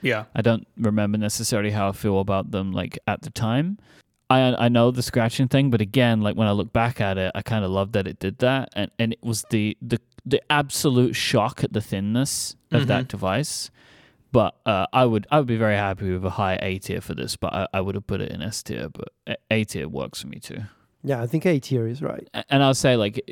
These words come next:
Speaker 2: for those reasons you mentioned, Stephen, that, like, it was an imperfect product at the time, um, that I'm sure caused frustration.
Speaker 1: Up next, we have the second generation iPod Nano, came out a year later. Same basic design,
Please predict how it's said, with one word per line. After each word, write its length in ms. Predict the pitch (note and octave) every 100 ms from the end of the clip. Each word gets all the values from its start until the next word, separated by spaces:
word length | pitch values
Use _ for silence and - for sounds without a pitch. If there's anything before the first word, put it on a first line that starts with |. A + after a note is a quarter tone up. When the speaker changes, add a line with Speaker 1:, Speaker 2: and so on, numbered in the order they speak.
| -
Speaker 2:
for 300 | - C#3+ B2+
those 220 | A2+ G2+
reasons 360 | G#2+ F#2+ G2 F#2
you 60 |
mentioned, 400 | F#2 F2+ G#2 F#2+
Stephen, 400 | - - F2 D#2+
that, 160 | E2+ -
like, 300 | F#2 - - _
it 120 | - G2+
was 260 | G#2+ G#2
an 60 | G#2+
imperfect 640 | - G2+ F#2+ G2 - -
product 400 | G2+ F#2+ G#2 -
at 140 | G2
the 80 | -
time, 420 | - G#2 G2+ C3 - _ _ _
um, 420 | G2 E2+ F2 - _ _ _ -
that 120 | G#2
I'm 80 | G2+
sure 240 | - F#2+
caused 260 | G2+ - -
frustration. 600 | - - - - - - - _ _ _ _ _ _
Speaker 1:
Up 140 | D#3 D3
next, 260 | C#3+ C#3+
we 80 | C#3+
have 280 | C3+ C3 A#2+
the 100 | B2
second 460 | A2+ - C#3+ - C3+
generation 720 | C3+ D3 C3+ C3+ - C#3 C#3+ - - - _ _ -
iPod 320 | C#3 C3+ C3+
Nano, 300 | C3+ C#3+ C#3+
came 240 | - B2
out 80 | B2
a 40 | A#2
year 140 | A2
later. 480 | A2+ C3+ C3+ C3 B2+ _ _ _ _ _ _
Same 440 | - F#3 G3 G#3+
basic 420 | E3+ E3+ E3 F#3+
design, 720 | D#3 D3+ C#3+ C3+ D#3 F#3 F#3+